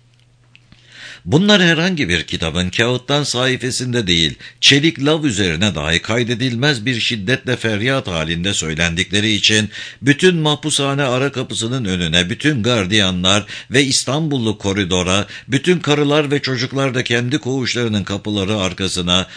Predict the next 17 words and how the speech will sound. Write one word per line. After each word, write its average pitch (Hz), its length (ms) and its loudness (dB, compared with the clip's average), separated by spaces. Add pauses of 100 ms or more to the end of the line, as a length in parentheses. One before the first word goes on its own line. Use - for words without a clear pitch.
(120)
jandarmalar 87 760 0
ise 87 240 -2
sokağa 101 480 -4
yığılmışlardı. 82 1200 -2 (920)
Ali 160 220 4
Seydi 180 560 4
bu 147 200 0
nara 143 420 4
hücumunun 90 580 0
ilk 156 260 -4
anlarında 85 640 0
duymaya 135 480 0
alıştığı 98 440 0
korku 120 400 -4
derecesini 92 680 0 (260)
birdenbire 151 720 2
aştığından 139 800 0